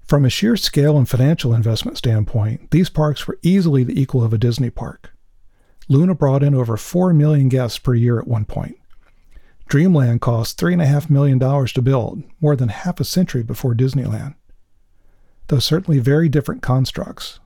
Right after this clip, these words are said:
with little cohesive sense of storytelling, placemaking, and with primitive thematic immersion, they were the pinnacle of spectacular entertainment and social gathering in their day. Key ideas were in place that would later find fruition in the modern theme park.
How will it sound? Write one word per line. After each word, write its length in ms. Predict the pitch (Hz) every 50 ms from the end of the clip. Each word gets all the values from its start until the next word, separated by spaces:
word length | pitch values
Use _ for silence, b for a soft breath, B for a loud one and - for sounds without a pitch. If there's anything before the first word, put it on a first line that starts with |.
| - _ - _ -
with 160 | 143 120 -
little 320 | 131 123 135 165 175 185 165
cohesive 520 | - 147 131 123 135 139 - 143 117 -
sense 240 | - 139 131 - -
of 100 | - -
storytelling, 800 | - - 135 127 127 123 - 123 117 113 113 110 110 110 113 _ _ _ _ _ -
placemaking, 680 | - 143 135 127 - - 123 117 117 - 117 110 113 113 _ - _ - - _ _ - _ _ _ - - - -
and 140 | 139 117 113
with 160 | 110 - -
primitive 440 | - - 185 180 165 156 147 123 -
thematic 500 | - 139 120 123 135 139 147 135 - 117
immersion, 560 | 110 107 110 107 107 - 123 110 110 123 - _ _ _ _ _ _ _ _ - _ - -
they 100 | - 151
were 120 | 131 127 123
the 120 | 117 101
pinnacle 520 | - - 156 160 180 180 - 190 196 240
of 120 | 180 120 -
spectacular 680 | - - 92 - - 135 147 139 - 143 139 135 135
entertainment 560 | 131 127 131 123 - 127 123 123 120 123 - -
and 100 | - 117
social 360 | - - 139 135 127 - 143 123
gathering 460 | 113 120 120 117 117 113 117 127 -
in 200 | 247 127 120 120
their 160 | 123 123 120
day. 320 | 117 165 175 151 - 110 - _ _ - _ _ _ _ _ - _ _ _ _ - - - - -
Key 220 | - 170 170 165
ideas 500 | 160 151 143 - 143 139 143 156 156 -
were 280 | - - 139 135 135 131
in 80 | 123
place 320 | - - 131 120 101 95 -
that 120 | - -
would 140 | - 127 117
later 320 | 110 127 131 143 147 151
find 300 | - - 127 127 127 117
fruition 520 | - - 139 131 139 156 151 - - 120 117
in 100 | 117 113
the 60 | 117
modern 440 | 113 113 113 117 123 127 123 120 117
theme 200 | 127 120 120 110
park. 460 | - - - - - - - - -